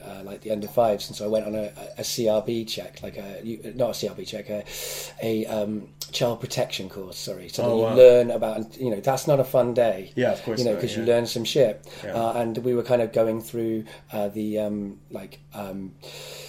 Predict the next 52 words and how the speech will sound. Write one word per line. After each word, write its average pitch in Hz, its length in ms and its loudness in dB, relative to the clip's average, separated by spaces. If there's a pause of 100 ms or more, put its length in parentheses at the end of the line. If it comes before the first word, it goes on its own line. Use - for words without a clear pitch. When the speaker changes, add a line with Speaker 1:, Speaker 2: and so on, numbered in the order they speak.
(340)
Speaker 1:
uh, 107 340 -2 (480)
emotional 123 580 2
abuse, 120 500 -2
like, 110 180 2
different 117 320 -6
kinds, 135 420 2
different 117 340 -8
forms, 143 440 0
and 110 300 -2
we 117 160 -4
were, 113 80 -2
like, 110 220 0
supposed 113 280 -4
to, 117 60 -8
like, 107 240 0 (200)
read 110 280 -6
these 110 220 -4
and 107 120 -8
see, - 160 -6
and 120 160 -6 (100)
every 120 280 0
one 113 180 0
of 113 80 -2
them 110 140 -2
I 110 40 0
was 110 120 -4
like, 113 140 -8
"Oh, 135 80 -4
f-, - 180 -12 (240)
that's, - 380 -4 (140)
that's, - 340 -6 (240)
yeah, 139 100 -8
that 127 120 -2
was 123 120 -6
what 110 140 -4
happened. 104 440 -8 (380)
Yeah, 139 220 4
Speaker 2:
Yeah. 107 60 -4
Speaker 1:
no, 127 120 -2
that's 135 240 -2
what 123 140 0
happened. 131 320 -6
Oh, 123 100 4
right, 120 360 0
so - 120 -8
this 123 200 -4
is 113 100 -10
bad 117 260 -2
enough 113 240 -6
to - 80 -14
be 113 260 -8 (340)
illegal." 113 600 -6